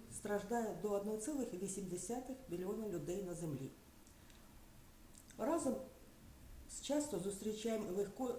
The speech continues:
діагностуємими формами анемії ми можемо зустрічатись з рідкими анемічними синдромами, які потребують для діагностики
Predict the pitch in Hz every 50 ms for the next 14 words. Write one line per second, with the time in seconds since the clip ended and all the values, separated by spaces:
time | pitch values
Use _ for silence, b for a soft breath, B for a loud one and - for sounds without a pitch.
0 | - 151 190 202 196 202 202 196 - - 240 226 208 175 170 165 156 156 156 151
1 | - - 180 151 147 151 170 185 202 208 226 226 - - - - - - - -
2 | - - - - - B B B B B B B B 208 220 220 208 190 170 165
3 | 165 180 202 240 226 196 190 190 - 196 202 214 226 226 220 214 202 185 185 180
4 | 185 180 - - 185 185 - - 254 285 285 294 285 - - - 220 247 254 247
5 | 233 226 - - 226 226 226 226 - 196 190 185 185 190 196 214 - - - 233
6 | 226 226 220 - 247 254 226 - 160 160 147 143 151 147 156 156 160 - B B
7 | B B B B B B 151 185 202 196 - 208 - 190 185 - - 180 170 165
8 | 175 175 170 151 143 - - - 185 175 147 156 165 160 147 - 165 185 214 226
9 | - - 302 294 - 302